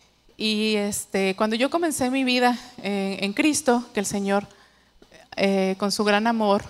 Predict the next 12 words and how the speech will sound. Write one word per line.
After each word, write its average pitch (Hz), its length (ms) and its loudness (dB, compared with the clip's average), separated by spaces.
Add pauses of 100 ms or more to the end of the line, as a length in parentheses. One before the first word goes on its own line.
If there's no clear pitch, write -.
(140)
llegó 196 320 2
a 196 60 2
mi 214 80 0
encuentro, 208 540 0 (600)
y 196 140 -6
yo 190 420 4
le 185 140 -4
dije: 190 480 -2 (160)
"Aquí 190 240 -2
estoy, 220 280 0
Señor". 214 400 0 (1200)
Este, 175 920 -4